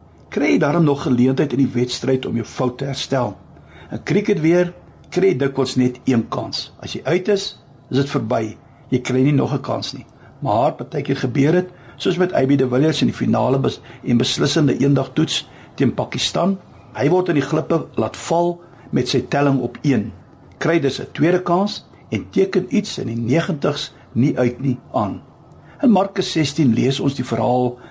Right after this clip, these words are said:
van Jesus se opstanding. Baie interessant. Jesus se opdrag aan Maria in vers sewe: "Gaan sê vir sy disippels en vir Petrus." Nou, waarom word Petrus so by die naam genoem?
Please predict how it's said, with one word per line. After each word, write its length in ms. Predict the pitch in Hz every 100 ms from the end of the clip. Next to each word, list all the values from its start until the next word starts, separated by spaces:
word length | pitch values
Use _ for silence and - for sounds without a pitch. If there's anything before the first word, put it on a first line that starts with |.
| - -
van 220 | 131 120
Jesus 400 | 113 170 180 185
se 160 | - -
opstanding. 640 | 143 - - 101 101 95 - - - - -
Baie 320 | 123 131 190
interessant. 680 | 190 196 - 196 131 98 - - - -
Jesus 360 | 123 143 156 160
se 80 | -
opdrag 380 | 147 - 147
aan 120 | 131 131
Maria 380 | 127 127 143
in 100 | 143
vers 340 | 113 139 117 -
sewe: 300 | 123 104 98 - - - -
"Gaan 200 | - 127
sê 380 | 110 - 185 214
vir 200 | 214 190
sy 220 | - 139
disippels 640 | 123 117 - 165 120 104 - - - - -
en 480 | 170 147 104 107 - -
vir 220 | - 151
Petrus." 600 | 143 190 190 - - - - - - - - -
Nou, 120 | 226
waarom 320 | 131 123 180
word 220 | 190 185 -
Petrus 380 | 180 190 185
so 100 | -
by 80 | 156
die 160 | 131 113
naam 300 | 123 117 147
genoem? 360 | 156 127 107